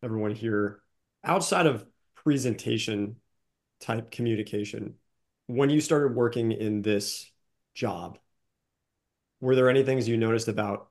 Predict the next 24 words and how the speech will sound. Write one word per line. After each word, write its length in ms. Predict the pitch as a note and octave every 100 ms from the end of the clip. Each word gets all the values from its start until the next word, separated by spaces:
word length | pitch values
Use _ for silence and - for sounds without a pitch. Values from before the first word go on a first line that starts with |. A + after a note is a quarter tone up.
| _ -
your 220 | A2+ A2
own 240 | G#2+ A2
communication 540 | A2 A#2 G#2+ A2 A2 G#2+
style 320 | A2+ G#2+ -
outside 380 | G#2+ A#2 B2+ A#2
of 60 | G#2+
work 360 | G#2+ G#2 - _ _ _ _ _ _ _
that 260 | A#2 A2+ G#2+
you 220 | A2 G#2+
started 280 | G#2 A2 G2+
to 80 | G2+
change 440 | - B2 C#3 A2+
or 60 | G#2
kept 220 | A#2 -
the 80 | G#2+
same, 360 | - A#2 A#2
or 40 | G#2
just 220 | G#2 -
things 180 | C3+ A#2+
that 120 | A#2+
you 80 | A2+
noticed 340 | G#2+ A2+ A2+
about 200 | G#2+ G#2+
yourself? 500 | G#2 G2 - A2+ -